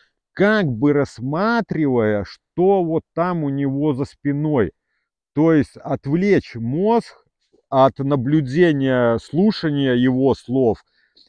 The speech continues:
и сфокусироваться вдоль его, что находится за ним. И тогда ваше восприятие этой негативной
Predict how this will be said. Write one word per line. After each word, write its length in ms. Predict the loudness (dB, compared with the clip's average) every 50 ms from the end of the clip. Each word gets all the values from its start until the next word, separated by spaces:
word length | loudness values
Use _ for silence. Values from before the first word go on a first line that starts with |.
| _ _ _ _ -6
и 160 | -2 0 0
сфокусироваться 1300 | -2 -2 -4 -6 -6 -4 -2 -4 -4 -4 -2 -4 -2 -2 0 0 0 0 0 0 -2 -4 _ -6 -4 -4
вдоль 440 | -4 -4 0 4 4 6 6 4 2
его, 380 | 2 0 0 0 2 0 0 0
что 320 | 0 -4 -6 -2 -2 0
находится 680 | 0 -2 -6 -4 -2 -2 -2 -2 -4 -8 -6 -6 -6
за 180 | -4 -2 -2 -2
ним. 320 | -2 -2 -2 -4 -4 -4 -8 _ _ _ _ _ _ _ _ _ _ _ _
И 360 | 0 4 6 6 8 6 4 2 -4 _ _ _ _ -2
тогда 640 | -2 -2 0 0 0 2 4 4 6 6 6 4 4
ваше 540 | 4 4 4 4 2 2 0 -2 -2 -2
восприятие 1120 | -2 -2 -2 -6 -6 -6 -2 0 2 4 6 8 8 6 6 _ -4 -4 0 0 0 0
этой 460 | 0 0 0 0 0 0 0 0 0 0
негативной 840 | 0 -2 0 0 -2 -2 _ -4 -2 -2 -2 0 0 0 -2 -2